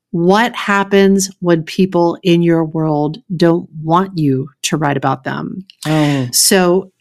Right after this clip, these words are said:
Speaker 1: uh, David Sedaris talks about his longtime boyfriend, Hugh Hamrick, objecting to a story that David was writing for The New Yorker. And I watched this thing called BookTube, which is this show on YouTube where authors talk with a group of young creatives.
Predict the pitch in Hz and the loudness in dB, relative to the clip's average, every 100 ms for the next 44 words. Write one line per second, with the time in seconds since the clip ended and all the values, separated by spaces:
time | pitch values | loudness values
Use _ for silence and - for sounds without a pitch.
0 | _ - 180 165 156 156 - 185 190 202 | _ -4 0 2 0 -2 0 2 2 0
1 | 202 233 233 175 - 175 160 - 156 156 | 2 4 4 2 -2 -2 -2 -2 0 2
2 | 151 151 165 156 151 156 160 180 185 - | 0 0 -2 -2 0 2 2 0 -2 -2
3 | 160 156 156 160 - _ 165 170 185 165 | 0 2 0 -2 -8 _ 2 2 2 0
4 | 143 143 147 165 _ - - 180 180 175 | 0 -2 -4 -8 _ -12 0 2 2 2
5 | 151 147 139 143 - - _ _ 180 156 | -2 0 -2 -2 -8 -20 _ _ -4 0
6 | 160 156 190 175 - 165 - 170 170 151 | 0 0 -2 -2 -2 -2 0 0 2 0
7 | 160 160 156 151 151 - 147 151 147 - | 0 -2 0 -2 -4 -2 0 0 -4 -4
8 | 151 147 151 147 156 160 160 151 - - | -2 -2 0 0 -2 -2 -2 -2 -4 -12
9 | - - - - 175 170 170 - 180 170 | -12 -12 -12 -4 -2 0 -2 -2 -2 2
10 | 170 185 - - 180 - - 170 156 156 | 0 0 -4 -2 0 0 2 2 2 -2
11 | - 156 147 - 151 - - 190 175 170 | 0 -2 -2 -4 -6 -6 -2 2 2 2
12 | 165 - 160 - 151 - 151 151 151 151 | 0 -2 -4 -2 -2 0 2 2 0 0
13 | 151 - 160 156 156 165 151 151 - 160 | -2 0 0 0 0 0 2 0 0 0
14 | 156 180 175 185 - - 147 143 - 165 | 0 0 0 0 -4 -2 0 -2 -4 -6
15 | 156 156 151 156 147 147 139 - 156 151 | -2 -2 -2 -4 -2 -2 -2 -4 0 2
16 | 151 139 156 - | 2 -2 -4 -6